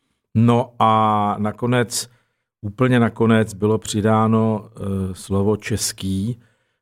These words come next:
protože naše vláda si představuje, že máme sehrávat roli institutu v celostátním měřítku, který integruje výzkum a vývoj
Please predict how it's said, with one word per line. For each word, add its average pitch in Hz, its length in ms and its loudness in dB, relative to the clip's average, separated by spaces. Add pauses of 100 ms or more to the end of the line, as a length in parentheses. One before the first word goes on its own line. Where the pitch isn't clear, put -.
(120)
protože 110 840 0
naše 107 260 -2
vláda 101 300 0
si 110 160 -6
představuje, 107 960 0
že 101 840 0
máme 104 560 0
sehrávat 107 680 -2
roli 101 420 0 (440)
institutu 107 640 -2
v 101 80 -6
celostátním 107 720 -2
měřítku, 110 840 0
který 101 280 -4
integruje 104 840 0
výzkum 110 680 -2
a 92 340 -6
vývoj 101 540 0